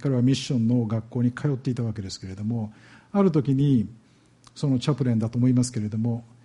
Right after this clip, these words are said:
生徒たちに話をするわけです。その内容っていうのは完璧な福音のメッセージです。イエス・キリストによって罪が許されて救いに預かるんだと。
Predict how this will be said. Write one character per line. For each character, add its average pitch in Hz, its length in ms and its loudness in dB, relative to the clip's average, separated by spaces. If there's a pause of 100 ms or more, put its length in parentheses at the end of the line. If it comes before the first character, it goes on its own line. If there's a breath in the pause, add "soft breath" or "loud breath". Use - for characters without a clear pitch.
(180 soft breath)
生 147 200 0
徒 - 60 -8
た 120 60 -4
ち 117 120 -4
に 113 40 -2
話 127 280 -2
を 120 80 -4
す 101 100 -10
る 98 80 -8
わ 92 80 -10
け 87 80 -16
で - 100 -20
す。 - 160 -16 (1000)
そ 170 140 2
の 151 100 2
内 143 200 4
容 143 120 4
っ - 20 0
て - 140 -2
い 143 40 2
う - 20 2
の 110 80 2
は 107 60 -2
完 170 300 0
璧 156 180 0
な 139 100 0
福 - 240 -4
音 156 100 2
の 151 60 0
メ 135 100 2
ッ 120 40 0
セ - 160 -8
ー - 20 -14
ジ 92 100 -16
で - 80 -20
す。 - 240 -18 (600)
イ 127 40 2
エ 120 60 2
ス・ - 80 -6
キ 123 80 -2
リ 117 80 0
ス - 60 -10
ト - 80 -4
に 127 100 2
よ 127 80 2
っ - 40 -4
て 127 120 -6
罪 135 240 -4
が 123 160 2
許 135 60 -6
さ 143 140 -4
れ 117 40 -6
て 123 120 -4
救 - 220 -4
い - 20 2
に 135 100 0
預 135 180 -2
か 151 80 -2
る 117 80 -2
ん 92 60 -6
だ 90 60 -12
と。 - 140 -20